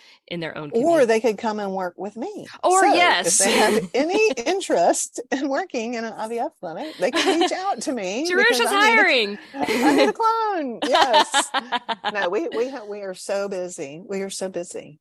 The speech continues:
Speaker 1: Yeah, I'm sure.
Speaker 2: It's great. I
Speaker 1: Yeah.
Speaker 2: never knew I would be so busy.
Speaker 1: Yeah, I'm so happy to hear that,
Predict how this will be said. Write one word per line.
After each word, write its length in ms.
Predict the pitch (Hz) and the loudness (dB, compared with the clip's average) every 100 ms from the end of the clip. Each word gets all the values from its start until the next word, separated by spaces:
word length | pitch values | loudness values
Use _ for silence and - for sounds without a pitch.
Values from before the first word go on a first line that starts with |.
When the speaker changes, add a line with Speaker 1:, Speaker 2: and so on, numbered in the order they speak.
| _ | _
Speaker 1:
Yeah, 240 | - 156 139 | -16 -14 -14
I'm 80 | 143 | -16
sure. 340 | - 151 151 | -16 -16 -10
Speaker 2:
It's 160 | 190 208 | -6 -4
great. 360 | 226 208 202 - _ - | -2 -2 -4 -10 _ -10
I 60 | |
Speaker 1:
Yeah. 60 | 208 214 | -6 -6
Speaker 2:
never 160 | 208 202 | -6 -6
knew 80 | 202 | -4
I 100 | 185 | -2
would 180 | 180 180 | -4 -4
be 100 | 175 | -6
so 180 | 170 | -8
busy. 380 | 165 123 131 139 - | -8 -10 -12 -18 -16
Speaker 1:
Yeah, 460 | 185 160 156 156 156 _ | -16 -14 -16 -20 -20 _
I'm 300 | - 185 180 | -14 -14 -14
so 480 | - - - - 190 | -20 -20 -16 -8 -6
happy 340 | 190 151 151 143 | -4 -6 -8 -12
to 120 | 151 | -12
hear 240 | 151 135 | -12 -14
that, 360 | 143 135 139 | -14 -14 -16